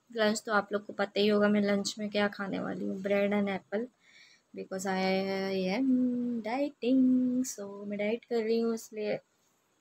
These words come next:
खाना वाना नहीं खाने वाली and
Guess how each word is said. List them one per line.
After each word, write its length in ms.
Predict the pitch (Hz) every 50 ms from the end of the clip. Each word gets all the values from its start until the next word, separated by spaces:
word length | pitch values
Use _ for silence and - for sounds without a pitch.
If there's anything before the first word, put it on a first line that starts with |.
| _ _ _ _ _ _ _ _ _ _ _ _ _ - - - - _ _ _ _ _ _ _ _ _ _ _
खाना 280 | - 233 214 202 208 214
वाना 200 | 214 208 208 208
नहीं 160 | 202 202 202
खाने 280 | - 208 196 185 175 175
वाली 240 | 175 175 180 185 - _ _ _ _ _ - _ _ _ - 202
and 300 | 190 190 190 202 202